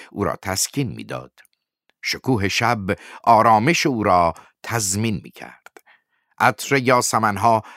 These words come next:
از حیات نور گرفته برمیخاست. هوا مثل الماس بود و ستاره‌های آسمان از هر شبی بیشتر بودند. ژنرال یک بار که حرفهای کریستوف کلمب را به یاد می‌آورد،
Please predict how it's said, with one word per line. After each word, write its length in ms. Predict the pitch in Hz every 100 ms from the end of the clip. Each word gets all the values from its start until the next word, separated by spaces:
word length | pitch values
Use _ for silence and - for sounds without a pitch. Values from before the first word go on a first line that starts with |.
| -
از 200 | 120 120
حیات 500 | - 120 110 131 143
نور 380 | 139 123 113 95 90
گرفته 380 | 95 87 -
برمیخاست. 840 | 76 67 - 58 - 64 - - - - -
هوا 420 | - 117 131 131
مثل 480 | 110 104 139 - 110 -
الماس 560 | 107 101 107 135 -
بود 420 | - 104 90 87 87 - -
و 100 | 107
ستاره‌های 760 | - 107 117 101 92 117 160
آسمان 540 | 139 110 - 87 87 -
از 200 | 104 -
هر 320 | - - 98
شبی 500 | 90 - - 135 170
بیشتر 580 | 123 95 82 - 110 110
بودند. 540 | - - - - _ _ _ _ _ _ _ _ _ _ _ -
ژنرال 720 | 113 123 135 170 170 160 135 - - - -
یک 260 | 110 151 -
بار 260 | 143 135
که 140 | 120 120
حرفهای 720 | 110 113 110 - 127 117 113
کریستوف 520 | - 123 - - 95
کلمب 460 | - 107 117 135 110
را 160 | 101 92
به 140 | 95
یاد 280 | 90 87 85
می‌آورد، 520 | 85 80 78 98 92